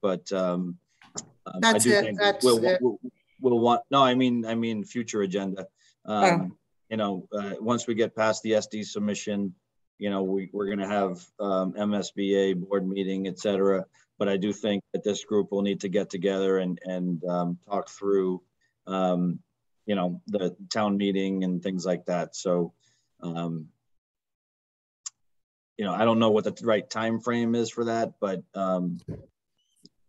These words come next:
Speaker 1: we look at, I don't know, maybe the beginning of October, or is that too far out?
Speaker 2: I, I think, don't we wanna have a vote on the revised budget?
Speaker 1: Oh, yeah, we can do that as well. Yep.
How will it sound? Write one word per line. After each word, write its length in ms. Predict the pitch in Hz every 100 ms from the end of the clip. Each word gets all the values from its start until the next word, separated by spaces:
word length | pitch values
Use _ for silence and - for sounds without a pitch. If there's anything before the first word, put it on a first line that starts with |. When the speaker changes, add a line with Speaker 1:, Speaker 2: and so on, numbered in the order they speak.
| _
Speaker 1:
we 100 | 101
look 200 | 98 101
at, 160 | 101 90 - _ _ -
I 80 | 92
don't 120 | 101
know, 80 | 92
maybe 340 | 98 95 95
the 120 | 87 87
beginning 360 | 95 101 98
of 100 | 92
October, 600 | 92 87 110 110 107 113
or 220 | 104 90
is 120 | 87 87
that 180 | 90
too 120 | - 92
far 320 | - 85 82
out? 240 | 85 - _ _ _ _ _ _ _
Speaker 2:
I, 60 | 233 - - -
I 80 | 233
think, 300 | 285 294 -
don't 180 | 226 214
we 100 | 220
wanna 520 | 214 214 208 202 190 -
have 360 | - 196 196 190
a 80 | 180
vote 340 | 190 196 196
on 220 | 196 196
the 80 | 190
revised 560 | 180 185 175 180 180 -
budget? 380 | 185 180 208 - _ -
Speaker 1:
Oh, 220 | 110 92
yeah, 180 | 110 104
we 180 | 104 101
can 140 | 104
do 140 | 98 95
that 220 | 95 92
as 140 | 90
well. 340 | 90 92 90 85
Yep. 140 | 98